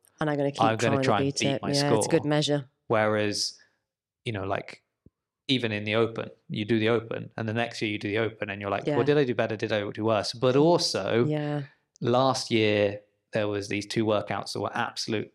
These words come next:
Speaker 2: wheelhouse
Speaker 1: Exactly.
Speaker 2: workouts for me,
Speaker 1: Yeah.
Speaker 2: and then this year there were these two workouts that have two of the movements I just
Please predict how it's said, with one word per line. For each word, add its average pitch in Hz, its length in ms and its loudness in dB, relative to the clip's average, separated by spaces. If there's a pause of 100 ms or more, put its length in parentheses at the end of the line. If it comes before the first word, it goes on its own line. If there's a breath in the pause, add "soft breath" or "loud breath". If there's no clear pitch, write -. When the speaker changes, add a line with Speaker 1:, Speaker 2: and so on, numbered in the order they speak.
(100)
Speaker 2:
wheelhouse 113 540 2
Speaker 1:
Exactly. 117 100 2 (140)
Speaker 2:
workouts 101 180 -2
for 117 80 -6
me, 151 300 4
Speaker 1:
Yeah. - 160 4
Speaker 2:
and - 100 0
then 110 100 -4
this 110 240 -2
year 104 120 0
there 104 100 0
were 101 80 0
these 98 180 -4
two - 160 -2
workouts 104 380 -2
that 117 120 -4
have 98 200 -6
two 143 160 4
of 107 80 2
the 107 60 -8
movements 104 400 -4
I 98 140 -4
just - 460 -6